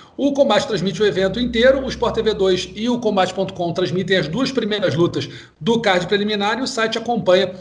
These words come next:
o evento inteiro em tempo real. Só lembrando, tem Bruno Budoguinho, tem o Rodrigo Zé Colmeia, o Marcos Maluco, Edson Barbosa e Marlon Moraes, cinco brasileiros no card que você acompanha aqui no Canal Combate. Na, no, na semana que vem a gente vai bater um papo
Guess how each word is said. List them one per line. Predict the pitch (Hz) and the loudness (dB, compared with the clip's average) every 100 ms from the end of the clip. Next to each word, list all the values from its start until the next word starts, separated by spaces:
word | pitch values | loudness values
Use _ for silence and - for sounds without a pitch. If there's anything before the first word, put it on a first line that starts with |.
| - | -12
o | - 220 | 4 6
evento | 190 196 220 226 | 6 2 0 -2
inteiro | 180 180 190 185 - - | 0 2 2 -2 -8 -6
em | 208 | -4
tempo | - 214 214 190 | 2 2 2 4
real. | 180 151 | 4 4
Só | 131 202 | 0 0
lembrando, | 208 190 233 240 | 0 4 4 2
tem | 220 | 0
Bruno | 185 208 | 0 0
Budoguinho, | 196 208 214 202 202 262 269 - - - _ | -2 2 4 4 2 0 -2 -6 -14 -20 _
tem | 202 202 | 0 2
o | 202 | 2
Rodrigo | 190 185 220 | 2 2 2
Zé | 208 214 | 0 0
Colmeia, | 214 175 175 226 247 - - - | 0 0 2 2 2 0 -12 -8
o | 196 | -2
Marcos | 220 233 233 | 0 0 0
Maluco, | 214 175 208 240 214 | 0 2 0 0 -2
Edson | 240 240 | -2 -2
Barbosa | 220 156 156 190 240 254 | 0 0 2 2 2 0
e | |
Marlon | 196 220 254 269 | 0 2 4 2
Moraes, | 247 202 165 170 - | 4 4 4 2 0
cinco | - 285 269 | -2 -4 2
brasileiros | 262 233 202 165 202 180 - - - | 2 2 2 2 2 0 -10 -16 -4
no | 208 226 | 0 0
card | 214 180 196 202 | 2 0 0 -2
que | - | -10
você | 208 226 | -10 -10
acompanha | 226 196 - 185 185 - - - | -6 -6 -2 0 -2 -6 -18 -8
aqui | 202 190 190 | -6 -4 -2
no | 196 | -2
Canal | 196 180 185 | -2 -2 -2
Combate. | 185 160 196 202 | -2 0 0 -2
Na, | 240 240 | -2 -4
no, | 214 226 208 208 226 208 | -4 -6 -8 -4 -2 -2
na | 202 208 196 185 | 0 0 0 0
semana | 233 214 202 | 0 0 0
que | 233 | -2
vem | 180 208 | 0 2
a | 202 | 0
gente | 202 | -2
vai | 214 208 | 0 2
bater | 208 202 | 2 0
um | 214 | 0
papo | 180 180 185 | 2 2 0